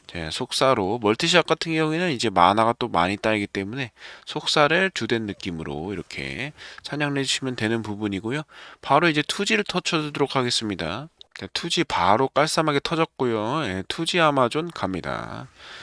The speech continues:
자, 안다리엘 속사로 한번 조져보도록 하게-, 조져-, 조져?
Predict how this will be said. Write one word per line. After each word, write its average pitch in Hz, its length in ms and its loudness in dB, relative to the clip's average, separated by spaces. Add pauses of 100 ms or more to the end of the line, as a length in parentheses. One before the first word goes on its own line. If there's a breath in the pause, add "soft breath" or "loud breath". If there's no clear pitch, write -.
(160 loud breath)
자, 110 260 0
안다리엘 160 680 2 (220)
속사로 175 520 2
한번 135 480 2 (300)
조져보도록 110 580 -2
하게-, 98 240 -4
조져-, 95 280 -4 (180)
조져? 123 300 -6